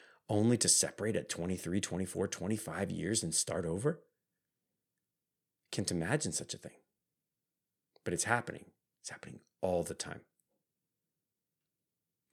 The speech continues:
So I hope this podcast episode you found to be useful. I feel a little bit negative,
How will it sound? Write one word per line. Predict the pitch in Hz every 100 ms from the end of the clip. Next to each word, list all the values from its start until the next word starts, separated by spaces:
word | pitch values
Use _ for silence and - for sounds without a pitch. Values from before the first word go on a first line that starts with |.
| - _ _ _ -
So | 143
I |
hope | 170
this | 160
podcast | - 151 - 127
episode | 143 - 123
you | 104
found | 113 104 104
to |
be | 85
useful. | 85 107 - 110 101
I |
feel | - 165
a | 135 - - -
little | 190 170
bit | 175 175
negative, | 147 170 190 214 247 247